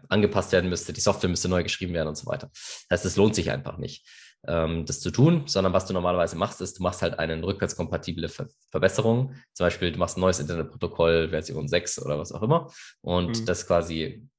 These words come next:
Speaker 1: worauf man dann wiederum aufbauen kann. Aber man lässt das alte da. Und dasselbe muss halt mit Bitcoin irgendwann passieren,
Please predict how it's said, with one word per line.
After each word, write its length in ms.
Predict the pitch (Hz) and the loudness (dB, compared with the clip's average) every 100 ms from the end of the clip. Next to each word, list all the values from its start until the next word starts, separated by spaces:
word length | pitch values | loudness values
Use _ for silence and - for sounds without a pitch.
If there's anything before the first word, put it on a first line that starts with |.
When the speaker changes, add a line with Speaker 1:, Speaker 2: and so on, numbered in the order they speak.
| _ _ _ - | _ _ _ -4
Speaker 1:
worauf 300 | 101 90 87 | 2 4 4
man 100 | 87 | 2
dann 120 | 85 | 0
wiederum 260 | 85 82 | 0 0
aufbauen 360 | 76 71 - 65 | 0 -2 -2 -4
kann. 320 | - - - - | -4 -6 -8 -8
Aber 180 | - 82 | 0 2
man 160 | 87 | 4
lässt 200 | 90 95 | 4 4
das 100 | - | 0
alte 240 | - 78 71 | -2 -4 -4
da. 240 | - - - - - | -8 -8 -16 -20 -8
Und 440 | 85 85 78 - | -4 -4 -6 -6
dasselbe 300 | 90 104 107 | 0 6 6
muss 180 | 107 98 | 4 2
halt 100 | 92 | 0
mit 120 | 92 | 0
Bitcoin 260 | 117 - 87 | -2 0 -2
irgendwann 260 | 82 82 - | -2 -4 -6
passieren, 580 | 92 - 107 123 - | -6 -2 0 0 -4